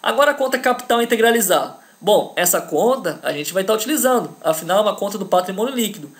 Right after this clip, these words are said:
Então eu coloquei ela de azul, assim como eu coloquei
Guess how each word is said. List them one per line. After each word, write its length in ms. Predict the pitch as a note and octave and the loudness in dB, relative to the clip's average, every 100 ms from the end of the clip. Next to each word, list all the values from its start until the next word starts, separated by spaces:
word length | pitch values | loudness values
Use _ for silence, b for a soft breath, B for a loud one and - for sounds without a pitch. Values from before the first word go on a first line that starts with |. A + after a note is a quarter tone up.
| B B | B B
Então 240 | G#3+ C#4+ | 0 2
eu 20 | |
coloquei 260 | D4 F4+ C#4 | 2 0 2
ela 140 | C#4 | 2
de 80 | C#4 | 2
azul, 480 | D#4+ D4+ A#3 A#3+ A#3+ B B B | 0 0 0 0 -2 B B B
assim 240 | F3+ G3 B3+ | -4 -4 -2
como 140 | B3+ | -2
eu 40 | |
coloquei 540 | B3 A#3 A3+ G#3 F#3+ | 2 2 2 2 2